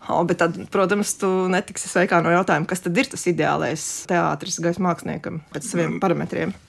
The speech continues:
Speaker 2: nu, principā tas ir vairāk pēc pareizā gaismu prožektora, piemēram, izvietojuma, tad ideālāko katrs gaismu mākslinieks, kā viņam brērts strādāt, ir uzbūvējis savā galvā, tāpēc man liekas, ka katram gaismu māksliniekam ideālais teātris ir tikai viņa galvā.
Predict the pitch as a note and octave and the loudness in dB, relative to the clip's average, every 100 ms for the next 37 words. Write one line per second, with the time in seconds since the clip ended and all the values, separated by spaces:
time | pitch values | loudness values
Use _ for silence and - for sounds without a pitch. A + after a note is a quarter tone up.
0 | _ C3 A#2+ A#2+ A2 - D3 D#3 C3+ A#2 | _ 2 4 2 0 0 2 2 0 0
1 | C3 A#2+ A2+ B2+ A#2 - G#2+ G2+ - - | 0 2 4 4 2 0 -2 -2 -8 -14
2 | - - - - C#3 B2 A2 G2 G2+ B2 | -20 -20 -18 2 4 6 4 0 2 4
3 | A#2 G#2 - G#2+ F#2+ F2+ _ _ _ C3 | 4 2 2 2 0 -8 _ _ _ 4
4 | C3 B2 G#2 A2 G#2 G#2+ A2 G#2+ A#2+ F#2+ | 6 4 2 0 2 2 2 4 4 4
5 | F#2+ F#2 G2 F#2 F#2 F#2 G#2 - _ A#2 | 0 -2 -2 -2 -2 -4 -6 -8 _ 0
6 | G#2 F#2+ F#2 F#2 F#2 G2 A2+ G2+ G2 A2 | 2 0 0 -2 -2 0 0 -2 -2 0
7 | G#2 - A2+ G2+ - G2+ - - G#2+ G2+ | 0 2 2 2 -2 -6 -6 -2 0 2
8 | G2+ G2 G2 A2+ A#2 - - A#2+ B2+ A#2 | 0 0 0 2 2 -2 -2 2 4 2
9 | G#2 G#2 A#2 G#2+ G#2 G2+ G2+ - G#2+ G2+ | 0 0 2 4 2 2 0 0 0 2
10 | G2+ C3+ B2+ A2+ G#2+ G#2 F#2 A2 A2 G#2 | 2 2 2 0 0 -4 -4 -2 -2 -2
11 | - - A#2 A2 G#2 A#2+ G2+ A#2 A#2 - | -6 0 4 4 6 6 6 4 4 4
12 | A2 - G#2 A#2+ G#2+ G2+ G#2+ G2+ A#2+ G#2+ | 0 2 0 2 2 2 0 2 4 4
13 | G2+ F2 A2+ G2 G2+ G#2 G#2 A2 G#2+ F#2+ | 0 -4 -6 -4 0 2 4 4 4 4